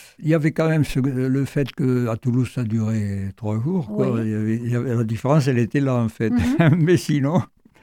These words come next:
Speaker 1: c'était festif des deux côtés, parce qu'à Montesquieu, à Toulouse, il n'y avait pas la fanfare.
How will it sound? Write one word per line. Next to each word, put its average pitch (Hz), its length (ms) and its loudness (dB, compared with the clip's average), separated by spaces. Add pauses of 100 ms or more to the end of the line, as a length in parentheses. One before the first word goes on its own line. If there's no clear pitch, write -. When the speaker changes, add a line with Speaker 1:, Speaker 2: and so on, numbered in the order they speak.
(240)
Speaker 1:
c'était 143 340 2
festif 151 500 4
des 127 100 4
deux 127 60 6
côtés, 151 320 0
parce - 200 -2
qu'à 160 120 -2
Montesquieu, 151 480 0
à 143 180 -2
Toulouse, 175 360 4
il - 20 -2
n'y 143 60 -2
avait 127 100 0
pas 143 100 -2
la 127 100 2
fanfare. 135 540 -2